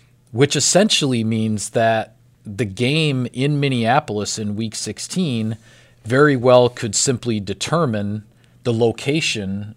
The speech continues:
of the wild card game, because the Packers and Vikings very well could meet again as that three six matchup,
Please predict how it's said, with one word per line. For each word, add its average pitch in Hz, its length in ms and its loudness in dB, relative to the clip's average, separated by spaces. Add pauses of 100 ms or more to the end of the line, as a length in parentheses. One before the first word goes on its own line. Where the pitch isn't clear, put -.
of 104 400 -4
the 113 80 -4
wild 131 400 0
card 101 300 -4
game, 104 280 -4
because 110 380 -4
the 110 80 -8
Packers 123 420 -2
and 113 120 -4
Vikings 101 440 -6
very 113 280 -2
well 101 400 -4 (300)
could 113 200 -4
meet 120 180 -2
again 120 440 0
as 104 300 -2
that 104 200 -6
three 123 320 -8
six - 360 -6
matchup, 110 500 -4